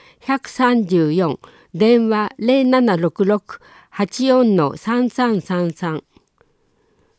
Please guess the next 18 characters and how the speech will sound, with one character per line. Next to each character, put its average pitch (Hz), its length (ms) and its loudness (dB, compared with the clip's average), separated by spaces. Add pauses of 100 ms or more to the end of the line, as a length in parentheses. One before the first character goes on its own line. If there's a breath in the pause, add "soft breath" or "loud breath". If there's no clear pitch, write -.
(600 soft breath)
板 269 260 0
坂 269 320 -2
治 - 220 -2
療 233 340 2
院。 147 420 0 (1700 soft breath)
電 233 360 4
話 226 260 0
零 269 320 2
七 247 300 4
六 165 260 0
六 208 320 -2 (240 soft breath)
五 254 300 4
六 262 340 2
の 160 220 2
五 226 340 4
零 226 300 2
二 151 320 2
五。 139 400 -4